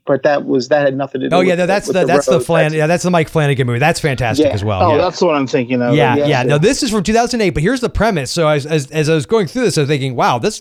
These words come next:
Speaker 2: actually, I'm gonna track this one down." Uh, it's apparently only available on disc at Amazon, according to I M D B, but it, the premise is a young couple on a motorway journey are drawn into a game of cat and mouse with a truck driver following a near accident.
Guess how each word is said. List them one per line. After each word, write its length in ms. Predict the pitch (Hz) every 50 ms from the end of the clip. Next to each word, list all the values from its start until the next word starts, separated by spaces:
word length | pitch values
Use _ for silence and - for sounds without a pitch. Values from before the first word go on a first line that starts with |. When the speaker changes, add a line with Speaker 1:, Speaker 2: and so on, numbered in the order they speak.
| _ -
Speaker 2:
actually, 280 | 110 107 131 - 151
I'm 100 | 123 139
gonna 160 | 160 175 147 131
track 240 | - - 113 110
this 140 | - 156 139
one 100 | 170 196
down." 320 | 208 269 311 208 120 110 - _ _ _ _ -
Uh, 40 | 156
it's 100 | 147 -
apparently 240 | - 220 226 208
only 200 | 190 196 196 196
available 280 | 180 156 170 165 160 160
on 160 | 147 143 143
disc 260 | 127 151 147 - -
at 120 | 165 147 131
Amazon, 420 | 135 135 131 135 123 131 127 120
according 320 | 120 117 - 131 123 117 110
to 80 | 123
I 80 | 120 117
M 100 | 113 110
D 100 | 117 135
B, 180 | 165 226 220
but 200 | 175 165 160 139 - - - - -
it, 220 | 175 170 160 139
the 80 | 170 143
premise 340 | - 196 226 226 214 - -
is 140 | 180 160
a 80 | 160 131
young 280 | 135 143 170 202 233 220
couple 400 | - 190 190 - 214 208 208 -
on 140 | - 156 143
a 80 | 131 120
motorway 540 | 127 135 147 165 180 214 208 196 196 196 170
journey 360 | 123 147 160 165 151 151 160
are 100 | 139 135
drawn 340 | 117 127 139 151 160 175 180
into 200 | 160 131 139 151
a 80 | 143
game 260 | 117 135 143 156 165
of 140 | 147 131 110
cat 220 | - 120 120 135 143
and 80 | 160 143
mouse 340 | 123 131 160 190 - -
with 140 | - 131 123
a 80 | 123 120
truck 340 | - - - 185 185 - 143
driver 320 | 127 131 127 127 123 131
following 380 | 123 - 143 147 151 151 147 151
a 160 | 135 117 113
near 220 | 117 123 139 135 117
accident. 560 | 120 123 - - - 113 87 82 73 _